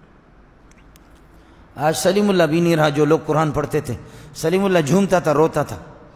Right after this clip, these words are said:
आज मौलाना बिनोरी नहीं रहा, आज वो कुरान सुनने वाले लोग नहीं रहे। आज मोहम्मद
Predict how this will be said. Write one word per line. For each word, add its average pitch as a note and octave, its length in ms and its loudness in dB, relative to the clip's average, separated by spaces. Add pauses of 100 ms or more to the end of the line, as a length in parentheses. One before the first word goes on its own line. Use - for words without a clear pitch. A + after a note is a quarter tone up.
(680)
आज F3+ 180 0
मौलाना G3+ 360 4
बिनोरी A3 420 2
नहीं A3 220 2
रहा, D#3 220 0 (1500)
आज E3+ 200 -2
वो F3+ 100 -2
कुरान F#3+ 280 2
सुनने G3+ 300 0
वाले F#3 240 2
लोग E3+ 240 0
नहीं F3+ 220 -2
रहे। C3 200 -4 (1040)
आज F3 180 2
मोहम्मद F3+ 600 0